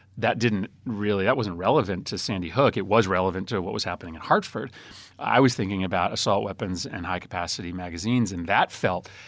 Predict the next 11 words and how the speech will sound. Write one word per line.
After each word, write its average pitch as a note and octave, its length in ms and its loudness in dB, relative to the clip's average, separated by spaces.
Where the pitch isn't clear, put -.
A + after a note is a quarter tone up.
absolutely G#2+ 680 2
achievable. G2+ 600 -4
Of - 60 -14
course, C3+ 320 2
remember, C#3+ 300 4
we A2+ 120 6
get A2+ 320 2
shaken B2+ 380 0
to A2+ 80 2
our F#2+ 140 2
core G#2 560 4